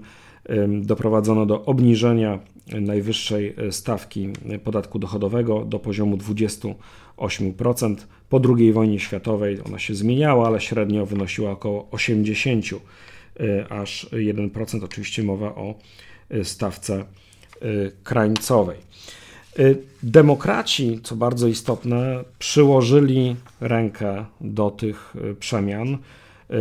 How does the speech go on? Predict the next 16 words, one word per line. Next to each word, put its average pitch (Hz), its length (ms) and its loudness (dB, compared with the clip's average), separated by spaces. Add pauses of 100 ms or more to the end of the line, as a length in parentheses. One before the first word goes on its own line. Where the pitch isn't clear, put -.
y, - 20 -4
wsparli 113 720 0 (100)
ich - 300 -10
senatorowie 107 720 2
i 104 360 -6
reprezentanci 107 640 -4
w - 60 -14
kongresie, 104 520 -2 (1700)
y, 98 40 0
wsparli 110 800 0
reformę 98 380 -4
podatkową 101 540 -4
z 101 60 -8
osiemdziesiątego 104 580 -6
szóstego 110 420 -4
roku, 117 340 -6